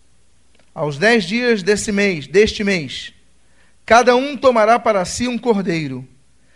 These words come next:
segundo a casa dos pais, um cordeiro para cada família."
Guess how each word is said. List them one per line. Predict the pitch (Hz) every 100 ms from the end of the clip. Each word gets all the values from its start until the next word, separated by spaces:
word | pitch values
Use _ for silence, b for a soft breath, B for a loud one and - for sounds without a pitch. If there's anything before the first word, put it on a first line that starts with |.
| _
segundo | - - 233 185 247 277
a | 214
casa | 208 202 196
dos | 196 -
pais, | 175 160 151 - - - _ _ _ _ _ _
um | 320 330 302
cordeiro | 277 233 190 185 170 180 190 - _ _ _ _ -
para | 180 160
cada | - 160 151 151 147 _ _ _ _
família." | - 180 139 113 107